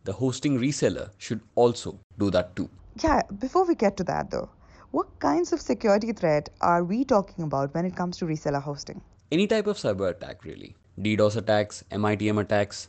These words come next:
Speaker 1: malware attacks, and so on. And none of these are trivial, as you know. Cyber attacks can genuinely bring down websites and businesses,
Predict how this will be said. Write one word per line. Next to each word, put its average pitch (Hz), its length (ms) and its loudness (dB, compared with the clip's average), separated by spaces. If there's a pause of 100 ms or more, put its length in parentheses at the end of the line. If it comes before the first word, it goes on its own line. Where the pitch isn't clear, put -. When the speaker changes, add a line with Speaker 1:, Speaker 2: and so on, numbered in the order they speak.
Speaker 1:
malware 98 380 2
attacks, 104 540 -2
and 110 180 -8
so - 220 -4
on. - 160 -12 (260)
And 120 160 2
none 160 160 6
of 196 140 4
these 95 240 -2
are 98 80 0
trivial, 90 420 -4 (220)
as 90 200 -6
you 98 120 -2
know. 98 160 -4 (240)
Cyber 175 340 4
attacks 95 340 -4
can 104 220 -2
genuinely 127 460 4
bring 113 280 0
down 110 280 0
websites 95 540 -6
and 107 200 -2
businesses, - 720 -6